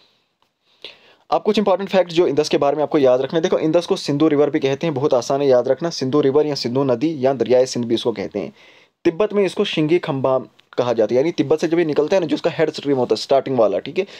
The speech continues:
जहाँ से ये निकलता है उसको शिंगी खंबान कहते हैं। ये पिछली बार एग्जाम में पूछा गया था, मैं आपको एग्जाम वो पेपर भी दिखाऊंगा। ठीक है, जिसका मतलब होता है लायंस माउथ। उसके बाद वेस्टर्न मोस्ट हिमालयन रिवर है। वेस्टर्न मोस्ट का मतलब है यानी ये हिमालयन रिवर है, यानी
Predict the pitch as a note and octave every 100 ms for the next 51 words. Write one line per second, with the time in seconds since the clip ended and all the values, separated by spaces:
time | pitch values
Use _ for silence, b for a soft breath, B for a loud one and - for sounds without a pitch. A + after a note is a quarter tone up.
0 | B C3 B2+ D3 D#3 C3 A2 F#2 - B
1 | - D3+ F3+ D#3 D3 D#3 D3+ C#3 C#3+ C#3
2 | C3+ E3 D#3+ B2+ C3 C3 C3 A2+ A#2+ C3+
3 | B2 A2+ B2 B2+ D3+ C3 G#2+ A#2 G#2+ A2
4 | - A2+ A2 G#2 G2+ G#2 G2+ E2+ G2 -
5 | - B B B B B _ - E3+ F3
6 | C#3+ D#3+ C#3+ C#3 C#3+ D3+ A#2 A2 G#2 G2+
7 | - _ _ _ _ _ _ - - D3+
8 | C#3+ F#3+ F#3+ D#3 D#3 G3 F#3 E3+ F3+ E3+
9 | D#3+ C#3+ C#3 B2+ G#2+ G2+ - B2 D#3 D#3
10 | D#3+ F3 D#3+ E3 F3+ D3 D#3 - b b
11 | b - C3 D#3 - C#3 C3+ C3 D3+ D3+
12 | D3 D3+ - B2+ C3